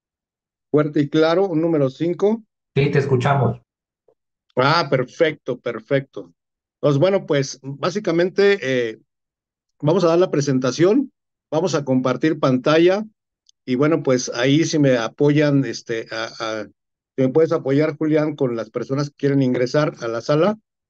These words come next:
Speaker 1: para yo iniciar con la presentación, ¿sale?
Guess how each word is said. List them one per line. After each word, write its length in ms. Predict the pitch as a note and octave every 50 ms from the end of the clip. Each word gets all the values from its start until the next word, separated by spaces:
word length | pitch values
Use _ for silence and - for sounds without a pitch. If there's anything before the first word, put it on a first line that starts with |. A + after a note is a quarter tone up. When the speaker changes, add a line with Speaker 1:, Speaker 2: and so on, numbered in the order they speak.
| _ _ _ _ _ _ _ _
Speaker 1:
para 320 | _ C#3+ C#3+ D3 D3+ D#3 D#3
yo 260 | C#3 C#3+ D3 D3 D3+
iniciar 420 | C#3+ C3 C3 B2+ - D3 C#3+ C#3+
con 180 | - C#3+ C3 B2+
la 120 | C3 C3
presentación, 800 | - - C#3 - B2+ A#2 A2 A2+ A2 - C#3 C3 A#2+ G#2 F#2 - _ _ _ _
¿sale? 400 | - A#2 A#2+ C#3+ F#3 F3+ D3 D3